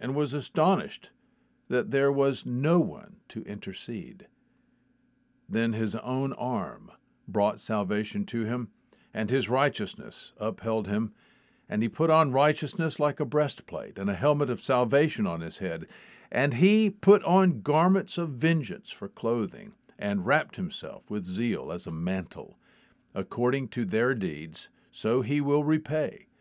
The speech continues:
Wrath to his adversaries, recompense to his enemies. To the coastlands he will make recompense.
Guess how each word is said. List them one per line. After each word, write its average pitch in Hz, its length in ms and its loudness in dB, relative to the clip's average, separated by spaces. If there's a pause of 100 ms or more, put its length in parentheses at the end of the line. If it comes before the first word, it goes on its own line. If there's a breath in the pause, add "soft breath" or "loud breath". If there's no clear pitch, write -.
(260 soft breath)
Wrath 139 460 4
to 160 100 2
his 151 180 2
adversaries, 95 800 0
recompense 139 600 0
to 151 140 0
his 131 220 2
enemies. 110 520 -2
To 156 120 2
the 147 100 0
coastlands 170 720 2
he 180 60 2
will 175 160 4
make 160 300 2
recompense. - 920 -6